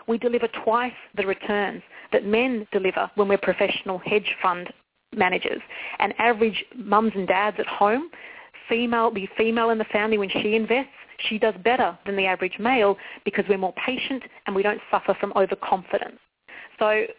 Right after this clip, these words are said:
that lack of confidence, in a way that we have, stops us taking the money.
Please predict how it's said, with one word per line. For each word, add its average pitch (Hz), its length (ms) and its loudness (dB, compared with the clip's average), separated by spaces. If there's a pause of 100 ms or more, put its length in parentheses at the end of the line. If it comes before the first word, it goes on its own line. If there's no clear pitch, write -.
(240)
that 214 180 0
lack 233 240 0
of 294 100 2
confidence, 220 560 -2 (640)
in 233 120 2
a 208 60 6
way 226 560 0 (140)
that 196 100 4
we 196 120 2
have, 180 320 -2 (160)
stops - 240 -2
us 226 140 4
taking 233 300 0
the 202 80 -2
money. 180 300 -2